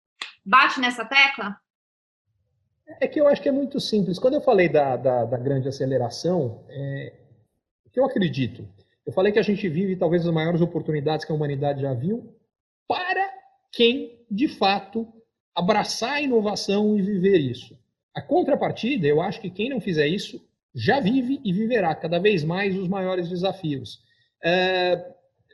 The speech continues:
Speaker 2: deixa eu trazer um, um, um exemplo concreto do que eu tô dizendo. É... quando o Uber surgiu, mas ainda não tinha entrado no Brasil, eu me lembro de ter uma, uma reunião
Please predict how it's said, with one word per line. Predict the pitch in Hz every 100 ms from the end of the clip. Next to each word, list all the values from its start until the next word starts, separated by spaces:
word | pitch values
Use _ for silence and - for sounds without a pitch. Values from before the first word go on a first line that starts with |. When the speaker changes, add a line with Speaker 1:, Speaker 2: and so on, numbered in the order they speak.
| _ _
Speaker 2:
deixa | -
eu | 285
trazer | 311 254
um, | 196 170
um, | 156 165
um | 156 160
exemplo | 170 185 180
concreto | 180 190 - 170 147 -
do | 127
que | 131
eu |
tô | 123
dizendo. | 135 120 104 98 95 _ _ _ -
É... | 160 170 170 165 156 135 - -
quando | - 269 311 339
o | 269 208 233
Uber | 226 220
surgiu, | - 202 131 180 143
mas | 143 139
ainda | 165 240 190
não | 226 269
tinha | - 226 233
entrado | 143 139 151 147 139
no |
Brasil, | 131 123 127 180 117 - _ _ _ 175
eu |
me | 196
lembro | 214 247 220
de | 170 175
ter | - 196
uma, | 185 165 151 151 143 139 135 131 123 123 117 113 _ _ _ _ _ _ _ _ -
uma | 139 143
reunião | 175 160 180 156 110